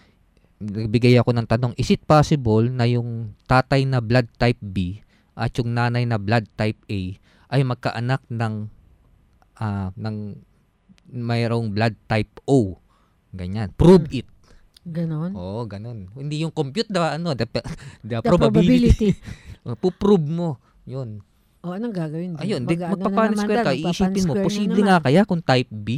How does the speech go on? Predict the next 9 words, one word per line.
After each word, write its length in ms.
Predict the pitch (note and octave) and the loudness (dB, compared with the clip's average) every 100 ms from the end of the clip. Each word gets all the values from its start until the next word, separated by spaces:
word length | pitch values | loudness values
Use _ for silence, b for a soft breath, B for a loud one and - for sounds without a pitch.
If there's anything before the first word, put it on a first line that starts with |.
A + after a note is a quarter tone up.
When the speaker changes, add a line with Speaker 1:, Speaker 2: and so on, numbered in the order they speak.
| F3 | -6
Speaker 1:
at 140 | - | -8
Speaker 2:
Oh. 80 | D3 | -4
Speaker 1:
type 220 | A2+ G#2+ | -4 -4
A? 140 | - G#2 D3+ C#3+ | -6 -6 -6 -10
Mal-, 200 | D#3 _ _ _ | -16 _ _ _
eh, 160 | - A#2+ | -16 -16
Speaker 2:
Oo. 140 | - E3+ | -12 -6
Speaker 1:
totoo, 320 | D#3 - C#3 A#2+ | -6 -4 -6 -6
pwede. 320 | C#3 C3+ | -8 -8